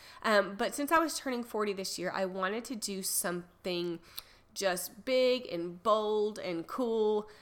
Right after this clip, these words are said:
and just to celebrate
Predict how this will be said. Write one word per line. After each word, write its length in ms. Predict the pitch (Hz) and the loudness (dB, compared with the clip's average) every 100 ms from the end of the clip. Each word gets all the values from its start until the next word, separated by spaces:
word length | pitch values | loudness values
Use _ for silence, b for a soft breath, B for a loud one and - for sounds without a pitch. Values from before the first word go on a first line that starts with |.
| B B | B B
and 640 | 202 190 175 180 180 160 151 - _ _ | -2 0 0 -2 -4 -6 -10 -18 _ _
just 260 | - 339 339 | -2 0 2
to 80 | 403 | 2
celebrate 760 | - 233 226 214 190 180 151 | 4 2 2 2 2 2 -2